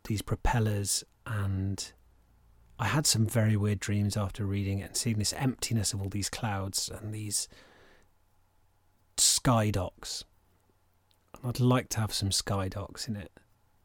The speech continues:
I can just feel the little dreamy part of myself enjoying that. So I would quite like that one. The National Poet, I don't really like the area that the person lives in, but I like the idea of having a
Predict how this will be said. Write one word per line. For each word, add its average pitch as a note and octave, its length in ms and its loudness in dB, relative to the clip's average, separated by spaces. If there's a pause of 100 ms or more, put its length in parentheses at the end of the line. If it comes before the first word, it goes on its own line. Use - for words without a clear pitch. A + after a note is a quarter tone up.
(760)
I - 60 -2
can - 160 4
just - 180 4
feel B2 320 8 (200)
the A2+ 300 4
little A2+ 240 4
dreamy A2 360 8
part - 240 8
of - 60 10
myself G2+ 380 4
enjoying G2+ 480 2
that. F#2 200 -4 (640)
So A2+ 360 2
I G#2+ 100 6
would C#3 180 12
quite G#2 220 -2
like F#2+ 240 -6
that - 160 -12
one. G#2+ 300 -6 (800)
The - 80 4
National D#3+ 320 6
Poet, C#3+ 460 6 (340)
I C3+ 80 2
don't D#3+ 340 8
really C#3+ 200 8
like C#3 260 4
the B2+ 240 0
area C#3 600 6
that C3 100 0
the C#3 80 -2
person C3+ 540 6
lives C#3 200 6
in, D#3 260 6
but C3 160 -4
I A2+ 60 0
like B2+ 220 0
the A#2 100 2
idea A#2+ 460 4
of G#2+ 120 2
having G2+ 320 0
a G2+ 260 -4